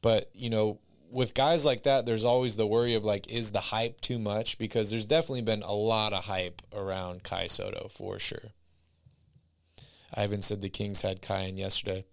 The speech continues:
Yeah. Yeah, I, I heard the workout went pretty well, too. So I, I'd be happy to have him on the squad, but it's,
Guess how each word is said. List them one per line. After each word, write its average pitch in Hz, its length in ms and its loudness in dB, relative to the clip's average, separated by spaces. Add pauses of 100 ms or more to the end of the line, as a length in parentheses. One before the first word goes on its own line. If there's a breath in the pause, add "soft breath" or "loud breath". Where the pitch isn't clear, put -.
Yeah. 120 220 2 (400)
Yeah, 107 180 2 (160)
I, 107 60 2
I 107 40 2
heard 110 180 0
the 104 80 0
workout 101 360 0
went 98 160 -6
pretty 101 200 -4
well, 98 220 2
too. 95 300 -6 (140)
So 98 200 -4
I, - 680 -6
I'd 107 100 -2
be 104 100 -2
happy 101 540 -2
to - 160 -4
have 95 240 -4
him 98 180 -6
on 92 140 -8
the 92 60 -6
squad, 95 460 -2
but - 300 -6
it's, - 400 0